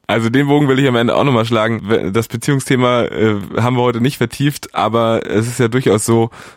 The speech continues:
dass man manchmal auch Zeichen braucht, ja? <laughs> Und ich glaube, manche Beziehungen leiden krass daran, dass einfach, äh, das nicht regelmäßig passiert, ja, dass man nicht immer wieder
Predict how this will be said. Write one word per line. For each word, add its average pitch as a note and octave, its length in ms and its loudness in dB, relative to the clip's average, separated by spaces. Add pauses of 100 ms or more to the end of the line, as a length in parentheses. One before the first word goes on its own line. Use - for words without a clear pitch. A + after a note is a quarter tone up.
(120)
dass B2+ 280 2
man B2+ 140 2
manchmal B2 580 2
auch G#2 160 -4
Zeichen A2+ 320 -2
braucht, G2 340 -2
ja? A#2+ 220 0 (140)
<laughs> - 180 -2
Und B2 200 0
ich - 100 -8
glaube, C3 220 2
manche B2 320 0
Beziehungen B2+ 640 0
leiden A2 480 0
krass - 240 -6
daran, G2+ 400 -2 (380)
dass G#2+ 480 -4 (560)
einfach, G#2 400 -4 (220)
äh, G#2+ 140 -2
das G#2 360 -4
nicht A2 300 0
regelmäßig A#2+ 500 0
passiert, B2+ 480 -2
ja, G2+ 140 2
dass G#2 180 -2
man A#2 240 2
nicht G#2+ 420 -4
immer B2+ 380 0
wieder B2 320 2